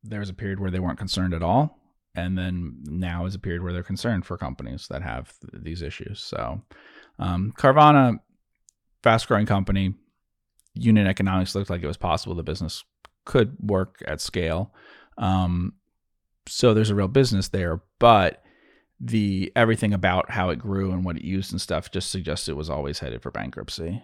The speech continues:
Um, this company was growing, like, a hundred percent a year, I think, if we look annually, like, for many years, which is not a good sign, right?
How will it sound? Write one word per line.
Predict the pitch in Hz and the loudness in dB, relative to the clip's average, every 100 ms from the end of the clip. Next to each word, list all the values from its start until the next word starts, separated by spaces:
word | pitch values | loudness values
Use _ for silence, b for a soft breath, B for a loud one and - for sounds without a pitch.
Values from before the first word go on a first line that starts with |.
| - - | -14 -10
Um, | 87 85 80 | -6 -6 -8
this | 73 110 | -6 -4
company | - 113 104 | 0 0 0
was | 98 | -4
growing, | - 92 95 | -4 -2 -2
like, | 92 87 | -2 -4
a | - | -4
hundred | - 95 | -2 -2
percent | 85 - 95 | -2 -2 -2
a | 90 | -2
year, | 85 101 143 - _ _ - | -2 -2 -2 -6 _ _ -10
I | |
think, | 120 110 | -6 -6
if | 110 - | -8 -10
we | 101 95 | -8 -6
look | 95 - | -6 -6
annually, | 78 98 101 107 | -4 -2 -2 -2
like, | 92 85 | -4 -6
for | - | -8
many | 90 92 92 | -4 -2 -2
years, | 87 90 127 - - | 0 0 -2 -6 -8
which | 87 - - - | -8 -8 -12 -8
is | 95 90 - - B B B B - | -6 -6 -6 -12 B B B B 2
not | 131 | 4
a | 123 | 4
good | 104 | 2
sign, | - 95 101 120 127 b b b - | 0 0 0 0 -4 b b b -18
right? | - 87 107 | -6 -2 -2